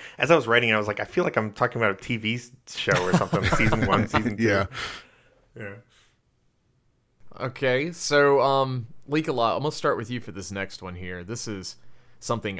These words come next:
Speaker 3: I've been curious about. So both of you guys were involved in the administrative style positions for season one. Uh, from the season one aspect or your perspective, what were some of the best things and the worst things looking back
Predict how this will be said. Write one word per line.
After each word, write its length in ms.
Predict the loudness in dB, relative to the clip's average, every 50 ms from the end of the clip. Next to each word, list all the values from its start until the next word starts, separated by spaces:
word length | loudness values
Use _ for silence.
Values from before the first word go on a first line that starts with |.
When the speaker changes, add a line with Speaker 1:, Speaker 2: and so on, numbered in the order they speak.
| -4 0
Speaker 3:
I've 240 | 2 2 2 0 -2
been 180 | -6 -8 -8
curious 440 | -8 -8 -6 -4 -4 -4 -6 -6 -8
about. 360 | -8 -6 -6 -6 -6 -8 -10 -14 -18 -18 -20 -20 -20 -20 -20 -12
So 280 | -6 0 2 2 2 2
both 300 | 4 4 4 4 4 2
of 80 | -2
you 80 | -2 0
guys 260 | 2 4 4 2 2
were 240 | 0 0 0 2 2
involved 520 | 0 0 0 2 2 2 2 0 -2 -6 -6
in 240 | -6 -4 -4 -4 -4
the 320 | -4 -4 -4 -4 -4 -4
administrative 680 | -6 -6 -6 -6 -6 -6 -6 -4 -2 -2 -2 -4 -6
style 300 | -6 -4 -4 -2 -2 -2
positions 640 | -2 -4 -6 -8 -6 -8 -8 -8 -10 -10 -10 -12 -14
for 500 | -14 -12 -10 -8 -6 -6 -6 -6 -8 -12 -14
season 420 | -14 -10 -8 -8 -6 -6 -8 -8 -8
one. 300 | -8 -8 -10 -10 -10 -14 -18 -20 -20 -20 -20 -20 -20 -16 -10
Uh, 280 | -4 -2 0 0 0 -2 -6 -10 -2
from 240 | 2 2 4 4 2
the 100 | -2 -2
season 340 | -4 -2 -2 -4 -4 -4 -2
one 280 | 0 0 0 0 -4 -8 -6 -4
aspect 520 | -2 -2 -2 -2 -4 -4 -4 -4 -4 -4
or 60 | -6
your 160 | -4 -4 -4 -2
perspective, 720 | -2 -4 -6 -4 -2 -2 -2 -2 -4 -8 -10 -10 -10 -14 -20 -20 -18 -18 -18 -16
what 400 | -16 -14 -8 -2 2 2 2 2
were 100 | 0 -2
some 220 | -2 -2 -2 -2
of 80 | -2 -2
the 80 | -2 -4
best 420 | -6 -2 -2 0 0 0 -2 -6
things 420 | -4 -4 -4 -4 -4 -6 -8 -10 -8 -4
and 360 | -2 0 0 0 -2 -4 -6 -6
the 120 | -4 -4
worst 440 | -4 -4 -2 0 0 0 0 0 -4
things 380 | -4 -4 -4 -4 -6 -8 -8 -6
looking 340 | -6 -4 -4 -4 -8 -8 -2
back 500 | -2 0 0 0 -2 -6 -12 -16 -20